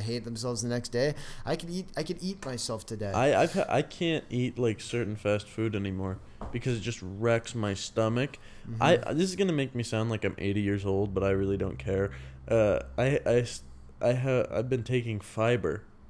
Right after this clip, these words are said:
Speaker 2: like, orange flavored fiber,
Speaker 1: Yeah.
Speaker 2: just because I've been ripping up my stomach, and it's like, I gotta take it e-, I gotta let it rest and just soften stuff up. <laughs>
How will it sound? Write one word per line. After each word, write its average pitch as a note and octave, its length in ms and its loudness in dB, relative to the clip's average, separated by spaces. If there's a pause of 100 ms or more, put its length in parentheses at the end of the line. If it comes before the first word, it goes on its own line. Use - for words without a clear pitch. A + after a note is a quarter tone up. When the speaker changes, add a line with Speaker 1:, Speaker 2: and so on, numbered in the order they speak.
(580)
Speaker 2:
like, A#2 160 4
orange C3+ 420 2
flavored C3+ 460 4
fiber, B2+ 520 6
Speaker 1:
Yeah. A#2 220 2
Speaker 2:
just B2+ 180 -4
because C3 420 4 (580)
I've C#3 220 0
been A2+ 500 -2
ripping D3 460 4
up A2 180 4
my A#2 160 4
stomach, A#2 580 4
and B2 140 4
it's B2+ 200 2
like, A2+ 260 4
I C3 160 6
gotta B2+ 200 6
take B2 300 0
it B2 100 4
e-, A#2+ 100 4
I B2+ 120 6
gotta B2 300 4 (220)
let C3 220 6
it G#2+ 100 6
rest A#2 580 4
and A2 180 -2
just - 300 -4
soften A#2 420 2
stuff A#2 440 4
up. A#2+ 320 6
<laughs> - 100 4